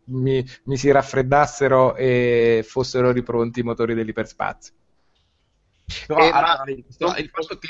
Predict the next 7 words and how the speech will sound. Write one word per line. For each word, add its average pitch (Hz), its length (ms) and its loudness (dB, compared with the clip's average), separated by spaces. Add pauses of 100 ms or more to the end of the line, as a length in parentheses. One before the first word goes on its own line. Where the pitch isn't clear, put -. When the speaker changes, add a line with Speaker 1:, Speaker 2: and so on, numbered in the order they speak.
Speaker 3:
volevo 180 220 2
fare 202 180 4
una 202 140 4
domanda. 160 600 2 (280)
Speaker 2:
Vai, 170 220 2
scusami. 151 440 -2 (220)
Speaker 3:
Eh, 156 520 2